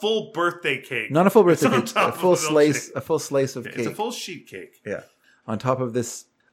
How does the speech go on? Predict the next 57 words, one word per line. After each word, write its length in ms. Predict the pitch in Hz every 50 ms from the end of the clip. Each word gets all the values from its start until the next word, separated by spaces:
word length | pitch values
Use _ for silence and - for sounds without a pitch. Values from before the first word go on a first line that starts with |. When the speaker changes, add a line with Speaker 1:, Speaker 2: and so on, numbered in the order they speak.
| _ -
Speaker 2:
uh, 420 | 104 104 104 101 101 101 101 101
milkshake. 460 | 110 165 226 240 233 - 87 65 - - _ _ _ - - 92 - -
That 80 | 285
was 160 | 349 330 -
Speaker 1:
Wow. 60 | 98 -
Speaker 2:
fine. 360 | - 98 92 104 117 131 131 - _ _
But 80 | - 170
they 60 | 190
have, 80 | 214 208
like, 100 | 196 170
a 60 | 143
Candyland 760 | - - - 131 131 143 151 156 165 160 151 151 151 151 151
one. 300 | 151 151 151 156 156 156
They 100 | 147 135
have 180 | 123 123 117 110
a 80 | 107
Kit 280 | - - - - 175 175
Kat 260 | - - 139 151 151
one. 400 | - 123 127 127 131 131 131 123 _ _ _
Speaker 1:
Okay. 120 | 117 95 92
Speaker 2:
I 60 | 107
think 140 | 123 185 220
they 60 | 208
have 80 | 180 175
a 40 | 139
brownie 440 | 110 104 - 110 113 113 110 107 98
one 220 | 90 90 90 85
as 120 | 90 87 -
well. 380 | 98 90 87 - - - - _ _ _ _ _ _ -
Speaker 1:
May-, 140 | 185 180 165
brownie 360 | - - 156 151 131 110 98
one 120 | 98 92 87
makes 140 | 90 -
sense. 120 | - 95 113 143
Speaker 2:
And 80 | 175
then 80 | 220 240
they 40 | 240
just 100 | 214 185
have, 100 | 214 160
like, 120 | 147 131
normal 280 | 123 131 135 127 120 110
ones, 260 | 104 101 98 98 -
like, 180 | 104 92 78 85
you 60 | 101
know, 180 | 95 80 80 80
like, 380 | 78 - - - _ _ _ _ _ - -
strawberry 680 | - - - 107 98 95 87 95 92 92 90 90 87 87 87
and 140 | 90 90
s'mores 680 | 90 - - - 98 92 92 90 87 87 87 82 87 90
and 100 | 80 - - _ _ _
an 80 | 101 95
Oreo 360 | 92 90 87 87 85 85 87
one 140 | - - 50
and 160 | 50 - -
things 160 | - - -
like 80 | - 50
that. 140 | 50 -